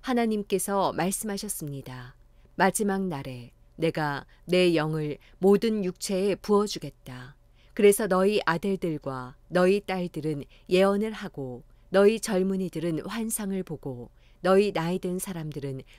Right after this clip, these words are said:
꿈을 꿀 것이다. 그날에 내가 내 남종들과 여종들에게도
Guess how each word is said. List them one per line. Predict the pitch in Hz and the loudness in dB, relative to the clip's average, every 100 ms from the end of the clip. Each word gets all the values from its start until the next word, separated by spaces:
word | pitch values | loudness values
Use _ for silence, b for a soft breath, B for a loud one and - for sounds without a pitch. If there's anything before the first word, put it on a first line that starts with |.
| b | b
꿈을 | 220 208 214 190 | 0 4 4 4
꿀 | - 226 | 0 -6
것이다. | 220 202 180 - 127 123 135 _ _ _ _ _ - | -6 -8 -8 -10 -14 -16 -18 _ _ _ _ _ -4
그날에 | 202 202 190 185 | 0 2 2 -2
내가 | 165 156 147 143 - b b | -4 -4 -6 -6 -10 b b
내 | 196 202 | 4 6
남종들과 | 165 175 196 208 196 180 175 190 196 147 | 4 0 0 0 0 -2 -2 0 0 0
여종들에게도 | 175 175 226 214 185 160 139 135 123 120 | -2 -2 -4 -4 -6 -6 -10 -10 -12 -12